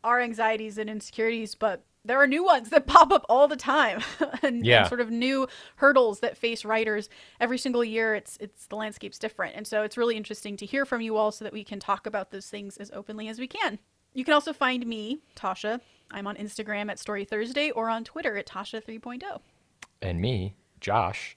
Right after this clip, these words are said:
Speaker 2: I'm on, uh, Twitter at Joshua Hallman and Instagram, Josh Hallman.
Speaker 1: So this week is Thanksgiving.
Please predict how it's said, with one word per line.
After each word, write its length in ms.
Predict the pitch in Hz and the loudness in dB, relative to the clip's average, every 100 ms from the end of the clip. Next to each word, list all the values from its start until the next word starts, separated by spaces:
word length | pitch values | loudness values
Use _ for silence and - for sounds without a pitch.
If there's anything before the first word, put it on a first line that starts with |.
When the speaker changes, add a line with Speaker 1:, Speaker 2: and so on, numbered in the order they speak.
| - | -6
Speaker 2:
I'm 240 | 104 98 | -2 0
on, 260 | 101 104 104 | 0 2 2
uh, 340 | 104 101 101 98 | 4 6 4 2
Twitter 360 | - 113 110 | 0 2 2
at 120 | 110 - | 2 2
Joshua 340 | 110 - 113 | 2 2 2
Hallman 400 | 117 147 147 147 | 6 6 6 0
and 220 | 120 117 | 0 -2
Instagram, 840 | 156 143 - 131 131 127 123 123 120 _ _ - | 0 -2 0 4 6 6 2 0 -6 _ _ -2
Josh 280 | 82 67 | 0 0
Hallman. 420 | - 69 65 64 65 _ _ _ _ | -2 -6 -6 -14 -16 _ _ _ _
Speaker 1:
So 120 | - | -10
this 300 | 220 240 254 | -2 -2 -2
week 320 | 277 269 262 _ _ _ - | -4 -8 -8 _ _ _ -8
is 380 | 220 220 220 214 | -4 -4 -4 -12
Thanksgiving. 640 | - 220 - 170 143 190 | -12 -12 -10 -10 -8 -10